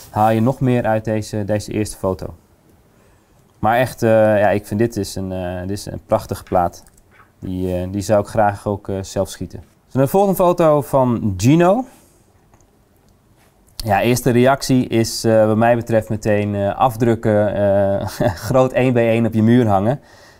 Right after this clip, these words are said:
Eh, prachtige foto, echt waar. Echt heel mooi geschoten.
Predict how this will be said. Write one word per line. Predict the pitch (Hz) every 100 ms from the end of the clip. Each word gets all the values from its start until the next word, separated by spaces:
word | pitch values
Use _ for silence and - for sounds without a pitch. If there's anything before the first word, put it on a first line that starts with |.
| _ -
Eh, | 95 98 -
prachtige | 113 - - -
foto, | 90 80 80 - _
echt | - 104 -
waar. | 80 78 - _ _ _
Echt | - 113 110
heel | 107 98
mooi | 95 90
geschoten. | - 90 85 82